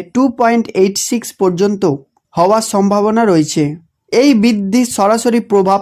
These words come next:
কর্মীদের মূল বেতনে পড়বে। উদাহরণস্বরূপ, বর্তমান সর্বনিম্ন বেতন আঠারো হাজার, যা নতুন কমিশন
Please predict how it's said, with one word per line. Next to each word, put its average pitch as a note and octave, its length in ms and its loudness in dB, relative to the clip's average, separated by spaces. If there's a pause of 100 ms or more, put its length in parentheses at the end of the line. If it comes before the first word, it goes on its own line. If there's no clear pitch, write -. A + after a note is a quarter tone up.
(100)
কর্মীদের F#3 500 2
মূল G#3 260 2
বেতনে G3 460 0
পড়বে। D3 320 2 (460)
উদাহরণস্বরূপ, B3+ 840 2 (380)
বর্তমান G3 520 2 (380)
সর্বনিম্ন A#3 720 2
বেতন F#3 360 0 (420)
আঠারো A#3 360 2
হাজার, F3+ 360 2 (500)
যা D#3+ 300 0
নতুন G#3+ 360 2
কমিশন A#3 460 0